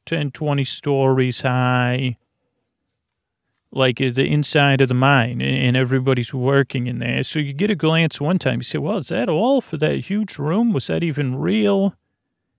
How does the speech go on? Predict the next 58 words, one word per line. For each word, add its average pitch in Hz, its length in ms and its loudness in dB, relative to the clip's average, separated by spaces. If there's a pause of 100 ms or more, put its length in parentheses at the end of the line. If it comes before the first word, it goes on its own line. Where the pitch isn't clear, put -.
(140)
And 143 120 0
then 170 120 2
you 165 60 0
kinda 160 220 4
go 151 220 0
through, 147 220 -6
you 143 80 0
see - 180 -6
miners 131 460 2
saying 123 340 -2
this 147 300 0
and 139 160 0
this, 139 340 2
a 143 140 -2
little 202 260 2
bit 180 220 2
like 151 320 -2
Pirates 151 560 0
where 135 100 -2
they're 127 160 -2
goofing 139 540 0
around. 131 880 2 (1400)
Uh, 131 100 0
but 139 180 2
then 208 160 2
you 254 120 2
realize 127 340 2
the 139 100 -2
ride's 143 380 2
a 139 40 -4
little 139 220 2
bit 139 120 2
longer. 135 580 2
So 147 180 -4
then 143 200 0
you 135 80 0
go 135 240 2
and 135 240 0
you 127 40 -2
see 143 200 -2
the 131 80 -2
great 135 320 2
room 131 260 0
a 120 60 -2
few 127 200 -6
more 127 280 -4
times. 170 760 0
Uh, 139 100 -4
then 151 240 0
there's 151 220 0
a 143 60 2
little 135 200 2
bit 131 140 4
of 117 100 -2
a 123 80 -2
story 180 720 0
arc. 135 600 0
Uh, 123 400 -2